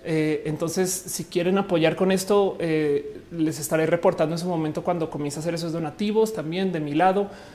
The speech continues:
Eh, no tienen que hacer, pero, pues, sépanlo, ¿no? Y, y, y lo agradezco mucho. Ya les cuento por qué importa esto.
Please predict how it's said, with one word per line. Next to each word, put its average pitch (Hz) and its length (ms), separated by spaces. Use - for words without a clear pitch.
Eh, 151 320
no 147 120
tienen 147 140
que 156 80
hacer, 202 280
pero, 160 180
pues, 147 140
sépanlo, 151 540
¿no? 165 280
Y, - 60
y, 147 340
y 151 80
lo 143 120
agradezco 143 420
mucho. 190 180
Ya 254 120
les 277 100
cuento 269 260
por 220 140
qué 180 140
importa 185 400
esto. 143 260